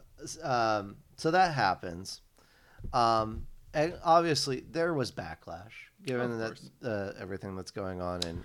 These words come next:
Speaker 1: in Palestine and Israel right now.
Speaker 2: Right. And it was kind of in that context too, wasn't they were, wasn't it as part of a
Speaker 1: I th-,
Speaker 2: discussion?
Speaker 1: I think it was mostly that.
Speaker 2: Yeah. Like he was
Speaker 1: Yeah.
Speaker 2: responding to something that was
Speaker 1: Somebody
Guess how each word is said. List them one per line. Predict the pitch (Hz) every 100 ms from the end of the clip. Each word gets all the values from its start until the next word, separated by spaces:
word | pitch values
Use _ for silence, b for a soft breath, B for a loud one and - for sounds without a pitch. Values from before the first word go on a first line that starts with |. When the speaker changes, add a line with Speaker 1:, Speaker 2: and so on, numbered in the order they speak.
| 95
Speaker 1:
in | 92 87 -
Palestine | 95 92 - 92 90
and | 87
Israel | 82 82 80 82
right | 80 82
now. | 82 85
Speaker 2:
Right. | 110 87 - B B B
And | 127
it | 139
was | 151 147
kind | - 202
of | 208 -
in | 127 123 117
that | 110 101 -
context | 127 143 117 85 - -
too, | 143 95
wasn't | 87 104
they | 113
were, | 113 -
wasn't | 92 127 147
it | - -
as | 98
part | - - 110 110
of | 113
a |
Speaker 1:
I | 151
th-, | 147
Speaker 2:
discussion? | - - 107 151 -
Speaker 1:
I | 196
think | 147
it | 208
was | 208 160
mostly | 175 175 - 175
that. | 156 156 160 160 -
Speaker 2:
Yeah. | 117 107 95 87 87 123
Like | 127
he | - 190
was | 180
Speaker 1:
Yeah. | 160
Speaker 2:
responding | 147 - 143 135 135 120
to |
something | 113 123 113 - 110
that | 104 107
was |
Speaker 1:
Somebody | 117 160 156